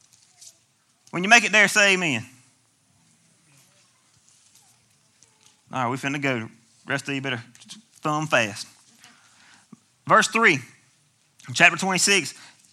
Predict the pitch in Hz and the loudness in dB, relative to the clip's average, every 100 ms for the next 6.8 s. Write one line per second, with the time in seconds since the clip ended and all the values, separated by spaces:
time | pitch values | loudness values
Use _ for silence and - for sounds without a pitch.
0 | _ _ _ _ - 220 208 196 254 294 | _ _ _ _ 0 2 2 6 8 8
1 | 233 180 - 339 269 - 285 254 247 220 | 4 2 4 4 2 0 0 0 -2 2
2 | 240 214 180 175 202 170 202 175 139 180 | 2 2 0 -2 -2 2 2 2 2 0
3 | 131 131 - _ _ _ _ _ _ _ | -2 -6 -18 _ _ _ _ _ _ _
4 | _ _ _ _ - 196 220 202 247 285 | _ _ _ _ 0 2 4 6 6 6
5 | 269 247 240 247 247 208 196 180 247 240 | 2 0 0 0 0 -2 -4 2 2 4
6 | 233 214 233 220 233 196 139 | 0 0 0 2 0 -2 -6